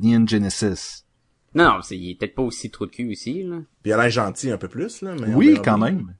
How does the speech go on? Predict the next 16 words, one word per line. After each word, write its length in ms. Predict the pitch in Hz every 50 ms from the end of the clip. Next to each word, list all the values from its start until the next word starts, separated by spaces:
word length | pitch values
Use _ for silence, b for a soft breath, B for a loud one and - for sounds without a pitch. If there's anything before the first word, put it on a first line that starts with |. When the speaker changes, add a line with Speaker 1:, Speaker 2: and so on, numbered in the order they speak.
| _
Speaker 2:
Mais 100 | 95 98 104 101 113 -
il 60 | 101 107
y 60 | 131
a 60 | 135
des 140 | 131 147 147
lunettes 280 | 151 151 151 165 170
de 140 | 147 127 113
John 180 | 131 131 127 123
Lennon, 320 | 120 117 123 156 147 113 98
il 80 | 90 85
peut 100 | - 98
pas 120 | - 101
être 60 | - -
méchant. 300 | 95 95 - - 170 214 226 - _ _ _ _ _ _ _ _ _
Speaker 3:
C'est 140 | - - 127
vrai. 260 | 123 120 117 120